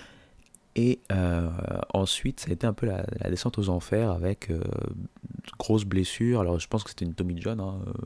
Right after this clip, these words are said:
euh, de mémoire, ça doit être ça. Euh, ça devait être une Tommy John. Tout, tout, tout, tout, tout, tout, tout, tout, tout. Je suis en train de chercher pour pas vous dire de bêtises.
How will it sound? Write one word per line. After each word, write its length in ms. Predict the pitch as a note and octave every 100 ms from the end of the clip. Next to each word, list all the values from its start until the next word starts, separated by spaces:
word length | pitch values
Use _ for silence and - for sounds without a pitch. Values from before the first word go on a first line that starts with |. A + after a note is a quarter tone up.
| G2
euh, 180 | F#2+ F#2
de 140 | F2+
mémoire, 920 | F#2+ G2 G2 G#2 G2+ G#2 G#2+ A2 A2+
ça 60 | A2
doit 100 | G#2
être 100 | G2
ça. 360 | - G#2 G#2+ - _ - - - - - -
Euh, 260 | - -
ça 120 | F#2 F2+
devait 100 | G#2+
être 100 | -
une 140 | E2
Tommy 420 | - A2+ G#2 G2
John. 460 | F#2 F#2+ F#2+ A2+ F#2 F2
Tout, 200 | - A2
tout, 140 | F#2+ -
tout, 0 |
tout, 240 | - -
tout, 120 | -
tout, 180 | - G2 -
tout, 100 | G2
tout, 140 | -
tout. 200 | - G2
Je 120 | F#2+ F#2
suis 120 | -
en 40 |
train 100 | G2
de 60 | F#2
chercher 300 | - F#2 -
pour 120 | -
pas 100 | -
vous 100 | F#2
dire 100 | F2
de 100 | F2
bêtises. 440 | E2 - G2 E2+